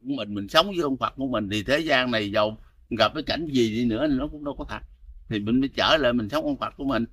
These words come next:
Thì sống ông Phật của mình thì đó là giải thoát. Cái người mà nếu trở lại đây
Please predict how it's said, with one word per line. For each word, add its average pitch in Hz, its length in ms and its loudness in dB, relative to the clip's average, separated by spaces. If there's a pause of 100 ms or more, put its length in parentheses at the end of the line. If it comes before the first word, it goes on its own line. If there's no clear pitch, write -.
(300)
Thì 101 160 2
sống 156 220 2
ông 139 220 -4
Phật 98 180 -2
của 131 100 -4
mình 107 180 -2
thì 92 140 -2
đó 110 200 0
là 135 120 0
giải 92 260 -2
thoát. 151 260 -4
Cái 147 100 -2
người 98 260 -4
mà 90 180 -8
nếu 131 240 -2
trở 95 180 -8
lại 143 160 -4
đây 120 220 -4